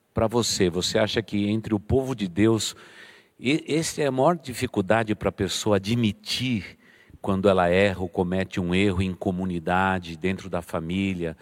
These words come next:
entre colegas de trabalho? É esse medo dessa crítica, desse rebote, que tá mais ou menos na linha que o pastor Alípio acabou de mencionar. Olha, se a pessoa não perdoar, o problema é ali.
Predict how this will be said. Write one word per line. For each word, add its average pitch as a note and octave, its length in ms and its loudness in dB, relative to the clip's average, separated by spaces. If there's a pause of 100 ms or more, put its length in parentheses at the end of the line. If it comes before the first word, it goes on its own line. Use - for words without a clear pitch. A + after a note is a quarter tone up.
(180)
entre G2+ 260 -2
colegas F#2 540 0
de F2 100 -12
trabalho? E2+ 640 -4 (540)
É F#2 60 -2
esse A2+ 280 -2
medo G2+ 360 0
dessa F#2+ 360 -2
crítica, G2+ 720 -4
desse G#2 360 -6
rebote, G2 720 0
que - 120 -20
tá C3+ 140 -4
mais C3 220 -8
ou B2 80 0
menos A#2+ 280 -2
na G#2+ 120 -2
linha A2 360 -2 (400)
que - 140 -10
o G2+ 60 0
pastor G#2 420 2
Alípio G#2 320 2
acabou G2 340 0
de G#2 120 0
mencionar. F#2 640 0
Olha, E2 360 0 (200)
se - 240 -8
a - 20 -4
pessoa G#2+ 420 -6
não G#2+ 220 -2
perdoar, F#2+ 520 -2
o A2+ 100 2
problema G#2+ 500 -4
é - 20 -4
ali. F#2 200 -4